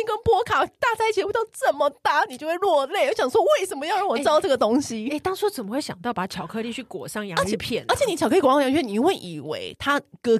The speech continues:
Speaker 1: 咯，不对，它不会，完全还是维持那个脆度。
Speaker 2: 嗯。
Speaker 1: 我觉得它厉害的是，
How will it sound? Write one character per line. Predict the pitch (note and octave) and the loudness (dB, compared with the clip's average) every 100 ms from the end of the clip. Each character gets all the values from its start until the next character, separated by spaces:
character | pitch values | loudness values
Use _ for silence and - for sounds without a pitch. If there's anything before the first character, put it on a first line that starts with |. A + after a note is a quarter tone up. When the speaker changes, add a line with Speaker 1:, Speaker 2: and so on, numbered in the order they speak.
| - | 4
Speaker 1:
咯， | A#3 A#3 | 6 6
不 | A3+ F3+ | 4 2
对， | G3 F3+ | 2 0
它 | - | -2
不 | - A#3 | 0 0
会， | C4 - | 0 2
完 | A3+ C4+ | 2 2
全 | C#4 G3+ | 0 0
还 | G3+ A3+ | -4 -4
是 | D#4 | 0
维 | A3 G#3 | 2 2
持 | - | 0
那 | G#3 | -2
个 | G3+ | 0
脆 | - G#3 | 2 0
度。 | - F#3 - | 2 -4 -2
Speaker 2:
嗯。 | C#4 C4 | -4 0
Speaker 1:
我 | B3+ | 2
觉 | G4 | 4
得 | |
它 | C5 B4+ | 2 2
厉 | G#4+ | 2
害 | D#4+ F4 | 2 2
的 | A3 | 0
是， | - B3+ | -2 -4